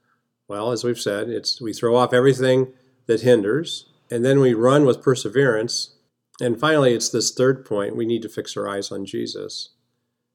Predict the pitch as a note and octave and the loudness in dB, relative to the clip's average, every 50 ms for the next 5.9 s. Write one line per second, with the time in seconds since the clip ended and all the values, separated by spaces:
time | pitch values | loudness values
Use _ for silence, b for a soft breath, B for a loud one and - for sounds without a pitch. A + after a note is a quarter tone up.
0 | _ _ _ - G#2 A2+ B2 B2 A2+ A2 G#2+ G#2+ - - D3 B2 A2+ A2+ A2+ A2 | _ _ _ -12 -2 0 2 2 2 0 -4 -8 -10 -12 -10 -8 -8 -6 -4 -4
1 | A2 G#2+ A2+ A2+ A2 A2 A2 G#2+ - - A#2 G#2 G2 - A#2+ B2 A2 - - - | -4 -4 -4 -6 -6 -6 -6 -8 -6 -6 -6 -8 -6 -6 -6 -4 -6 -6 -10 -16
2 | _ _ _ _ _ _ _ _ _ C3+ C#3+ E3 D#3+ D3+ - B2+ B2 A#2+ - - | _ _ _ _ _ _ _ _ _ 6 6 6 6 6 4 4 4 4 2 -2
3 | B2+ B2 - - C3+ C3 B2+ A#2+ - - C3 B2 C3+ C#3+ D3+ D#3+ D#3 C#3 B2 B2 | -2 -2 0 2 2 2 2 0 -2 -2 -2 -2 0 0 0 0 -2 -2 -2 -2
4 | A#2+ - - - D#3+ D3+ D3 C3 A2 A#2 B2 C#3 C#3+ - - C3 B2+ B2 A#2 G#2 | -2 -2 0 -2 -2 0 0 -2 0 0 0 0 -2 -4 -4 -4 -2 -2 -4 -4
5 | G#2+ B2+ E3 F3+ - B2 A2+ - - G2 G2 G2+ A#2+ C#3 C#3+ - - | -2 -2 -2 -2 -4 -6 -6 -6 -6 -6 -6 -8 -8 -10 -10 -12 -12